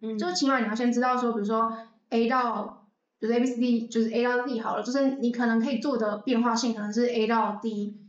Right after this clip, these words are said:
Speaker 2: 那你其实就对于自己有一个现实的理解，但是之前的话对这个东西没有理解的时候，就会觉得说，那我可以唱出 F 的感觉，但是其实我的范围可能是在某个范围，就是我没有认识自己，
Speaker 1: 嗯。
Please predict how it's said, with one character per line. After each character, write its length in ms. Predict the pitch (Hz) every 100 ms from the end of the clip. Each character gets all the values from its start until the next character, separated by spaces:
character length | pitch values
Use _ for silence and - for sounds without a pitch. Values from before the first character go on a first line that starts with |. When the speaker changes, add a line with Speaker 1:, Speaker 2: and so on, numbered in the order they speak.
| - _
Speaker 2:
那 160 | 285 339
你 120 | 262
其 140 | 254
实 160 | 226 233
就 160 | 247 254
对 160 | 262
于 40 | 226
自 80 | 220
己 220 | - -
有 120 | 214
一 80 | 180
个 80 | 214
现 220 | - 233
实 220 | - -
的 280 | - 226 -
理 180 | 226 214
解， 380 | 202 233 - -
但 100 | 320
是 120 | 330 349 320 - _ _ _ _ _ _ -
之 140 | 349
前 240 | 349 254
的 100 | 226
话 160 | 233 277
对 140 | 294
这 60 | 294
个 80 | 285
东 100 | 247
西 80 | 254
没 80 |
有 140 | 247 220
理 100 | 214
解 160 | 247
的 80 | 208
时 140 | 208 233
候， 220 | 269 247
就 100 | 302
会 80 | 339
觉 80 | 247
得 80 |
说， 140 | 226 269
那 120 | 311
我 120 | 226
可 100 | 226
以 180 | 220 -
唱 220 | - 254 226
出 140 | 226
F 280 | 214 220 226
的 80 | 220
感 300 | 208 - 233
觉， 240 | 233 226
但 100 | 277
是 100 | 311
其 120 | 320 233
实 160 | 226
我 220 | 220 -
的 400 | - 208 190 - - _ _ -
范 240 | 320 226
围 60 | 226
可 100 | 214
能 100 | 208
是 460 | 220 240 226 - -
在 180 | - 240
某 120 | 220
个 60 | -
范 280 | - 226 -
围， 100 | -
就 100 | 233
是 40 | 349
我 140 | 240
没 100 | 226
有 160 | 226 208
认 120 | 214
识 180 | 226 220
自 160 | 226
己， 320 | 226 190 -
Speaker 1:
嗯。 80 | -